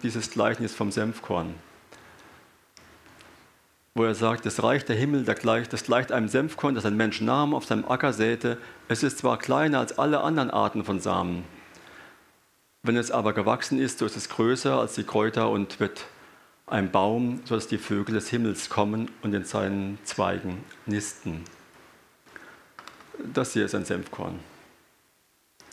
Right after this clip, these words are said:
Und Jesus hat jetzt dieses Gleichnis genommen, weil diese Menschen dort in ihrem Garten auch sowas gepflanzt haben und so, so Senfsträucher gepflanzt haben. Und aus so einem kleinen Senfkorn wird dann so ein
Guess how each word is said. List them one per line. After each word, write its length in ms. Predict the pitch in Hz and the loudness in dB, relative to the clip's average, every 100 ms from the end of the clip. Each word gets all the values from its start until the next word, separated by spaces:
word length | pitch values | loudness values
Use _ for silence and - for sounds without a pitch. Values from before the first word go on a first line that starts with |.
| - - - - - - - - | -20 -20 -20 -20 -20 -20 -18 0
Und 340 | 113 110 - - - - - - - _ _ _ | 2 2 -4 -14 -16 -20 -20 -20 -20 _ _ _
Jesus 280 | 127 127 123 | 0 0 2
hat 200 | 120 - - - - | -2 -4 -14 -4 0
jetzt 340 | 113 - - | 0 0 -2
dieses 180 | 120 113 | -2 0
Gleichnis 380 | - 123 139 - | 2 2 2 0
genommen, 340 | 127 123 120 | 2 2 4
weil 140 | 110 | 2
diese 220 | 104 107 104 | 2 0 2
Menschen 380 | 104 117 131 | 2 2 0
dort 320 | 120 120 123 - - - | 2 2 0 -6 -10 -4
in 100 | 123 | 0
ihrem 240 | 120 113 | 0 2
Garten 420 | 113 113 - 127 | 4 4 2 -2
auch 140 | - 107 | -2 -2
sowas 300 | 117 110 107 | 0 0 0
gepflanzt 440 | - - 117 113 - | -4 0 0 0 0
haben 300 | 90 90 92 - | 0 0 -6 -8
und 140 | 76 | -2
so, 160 | 104 98 | -2 -2
so 320 | - - 104 | -4 -4 -4
Senfsträucher 840 | - 120 120 - - 101 98 107 | 0 0 0 -4 0 0 2 0
gepflanzt 480 | - 101 117 127 - | -2 0 0 0 0
haben. 260 | 120 120 | 0 0
Und 140 | 117 - | 0 0
aus 160 | 101 | 0
so 80 | - | 2
einem 160 | 107 104 | 0 0
kleinen 300 | 104 98 98 | 0 0 0
Senfkorn 640 | 123 131 - 131 123 123 - - - - | -2 -2 -2 0 0 -2 -6 -16 -16 -2
wird 180 | 107 104 | 0 2
dann 160 | 107 | 0
so 180 | 101 104 | 0 0
ein 280 | 104 95 98 | 0 -2 -4